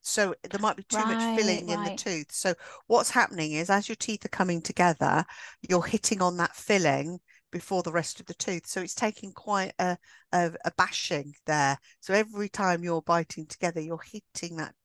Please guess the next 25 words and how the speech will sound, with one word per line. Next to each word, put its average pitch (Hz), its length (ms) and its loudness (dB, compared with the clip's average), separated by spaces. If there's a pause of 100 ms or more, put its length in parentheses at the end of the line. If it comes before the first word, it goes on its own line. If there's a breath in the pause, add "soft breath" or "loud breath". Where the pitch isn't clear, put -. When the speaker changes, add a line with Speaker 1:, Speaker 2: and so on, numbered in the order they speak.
(140)
Speaker 1:
that 165 120 -2 (120)
one 160 260 -8
spot. - 580 -2 (460 soft breath)
So 170 420 2
it 170 160 -6
does 190 300 -2
tend 165 300 -6
to - 120 -16
make 160 300 -6
the, 165 100 -12 (300)
the, 160 300 -10
the 180 80 -10
tooth - 280 -14
a - 40 -12
little - 220 -10
bit - 200 -12
jumpy. 160 560 -8 (500 loud breath)
Um, 170 540 2 (160)
but 240 160 2 (160)
again, 190 580 2 (340)
you 175 160 -2
know, 160 80 -8
a 160 60 -10
quick, - 560 -4
a, 180 80 0